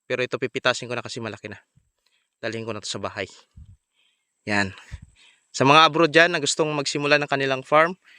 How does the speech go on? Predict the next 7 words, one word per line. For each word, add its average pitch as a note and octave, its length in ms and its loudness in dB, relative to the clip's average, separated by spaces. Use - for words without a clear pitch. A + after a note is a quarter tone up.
pwede - 160 2
nyo A3 160 2
pong G3+ 320 -2
subukan D#3+ 560 2
itong C#3+ 240 -6
calamansi C3+ 480 -2
farming. A#2+ 480 -4